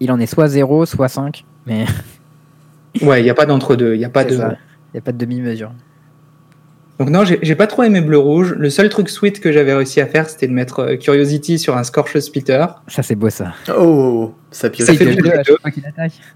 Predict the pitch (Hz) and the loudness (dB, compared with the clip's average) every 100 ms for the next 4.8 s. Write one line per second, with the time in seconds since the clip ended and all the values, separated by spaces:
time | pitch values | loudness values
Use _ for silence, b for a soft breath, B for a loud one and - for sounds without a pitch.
0 | _ 202 - - 104 104 110 135 143 - | _ -20 -18 -10 -10 -6 -8 -6 -10 -14
1 | _ _ _ b b b _ 135 143 170 | _ _ _ b b b _ 2 4 4
2 | 160 156 170 - 135 131 131 135 143 147 | 2 2 2 2 4 4 4 2 4 4
3 | 139 139 131 123 120 113 127 110 - 214 | 2 2 2 0 0 0 0 0 2 2
4 | 440 123 - 131 131 - - 123 | 2 0 -4 -4 -4 -6 -6 -6